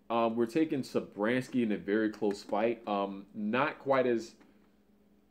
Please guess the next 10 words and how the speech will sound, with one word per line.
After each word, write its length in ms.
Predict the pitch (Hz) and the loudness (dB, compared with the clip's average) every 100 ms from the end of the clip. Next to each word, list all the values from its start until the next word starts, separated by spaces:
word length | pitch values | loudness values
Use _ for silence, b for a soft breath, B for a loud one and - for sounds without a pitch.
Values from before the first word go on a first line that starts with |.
| _ _ - | _ _ -12
high 260 | 120 120 107 | -2 -2 0
impact 480 | 107 107 110 110 | -2 2 2 2
as 160 | 107 101 | 0 0
I 100 | 101 | 2
would 180 | 98 90 | 0 -2
say 320 | - 107 98 | -4 -2 -2
the, 200 | 92 95 | -2 0
um, 460 | 92 90 87 87 85 _ _ _ _ _ _ _ _ _ _ _ _ _ _ _ _ _ _ _ | 0 0 -4 -8 -16 _ _ _ _ _ _ _ _ _ _ _ _ _ _ _ _ _ _ _
the, 260 | 110 107 104 | -6 0 2
uh, 260 | 92 90 | 2 0